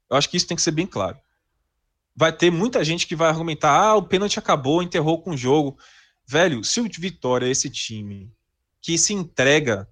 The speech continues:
na partida porque um advers-, um, um dos seus jogadores, né, seus componentes, fez uma besteira como o Robinson fez, então o Vitória realmente é um time que tem que tá brigando contra o rebaixamento. É um time que já merece o status de time da Série B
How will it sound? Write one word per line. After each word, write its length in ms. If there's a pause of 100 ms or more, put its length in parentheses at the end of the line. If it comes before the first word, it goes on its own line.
na 200
partida 560
porque 340
um 100
advers-, 460
um, 280
um 40
dos 160
seus 160
jogadores, 540
né, 180
seus 320
componentes, 720 (480)
fez 180
uma 140
besteira 560
como 200
o 60
Robinson 340
fez, 520 (760)
então 240
o 20
Vitória 300
realmente 480
é 40
um 60
time 360
que 120
tem 140
que 80
tá 160
brigando 400
contra 280
o 20
rebaixamento. 580 (680)
É 80
um 80
time 260
que 160
já 140
merece 420
o 20
status 380
de 100
time 220
da 100
Série 240
B 360